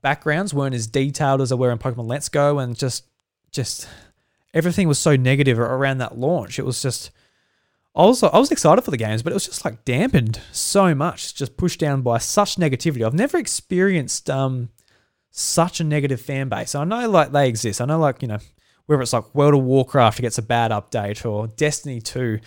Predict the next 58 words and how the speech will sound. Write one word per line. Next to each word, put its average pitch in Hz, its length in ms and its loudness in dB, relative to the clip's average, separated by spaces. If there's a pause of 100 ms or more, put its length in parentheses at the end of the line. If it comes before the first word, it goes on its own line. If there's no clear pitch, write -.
(180)
people 143 240 -6
aren't 127 140 -6
happy 123 340 -6
or 113 60 0
whatever. 110 240 0
Like, 110 180 0 (920)
a 160 40 -6
lot 185 80 4
of 185 40 4
these 202 160 2
communities 156 460 0
have 131 200 0
disagreements 131 580 -2
with 113 120 -6
the 113 80 -6
content 120 480 -6
that 120 200 -6
these 117 220 -6
companies 120 380 -8
are 113 40 -4
creating. 110 500 -4 (500)
Um, 117 320 -2
not 185 160 6
because 165 240 2
they 147 80 6
hate 156 200 2
the 139 60 -4
game, 151 260 4
but 131 100 -4
because 170 180 -4
they 196 80 2
love 220 200 2
the - 80 -2
game. 101 220 -6
They 127 100 0
want 156 200 2
it - 100 -10
to 147 100 -6
thrive. 113 340 0
They 123 100 -2
want 135 140 -4
it 131 120 -16 (140)
to 139 100 -10
be 127 140 0
awesome. 107 380 -4 (640)
And 123 120 -4
that's 156 180 0
how 156 180 6
a 139 60 2
lot 180 180 8
of 214 60 8
us 190 140 4
felt 147 420 2 (220)
with 131 480 -6
Pokemon. 117 480 -4
And 117 100 -6 (580)
I 123 40 -12
think, 139 240 -6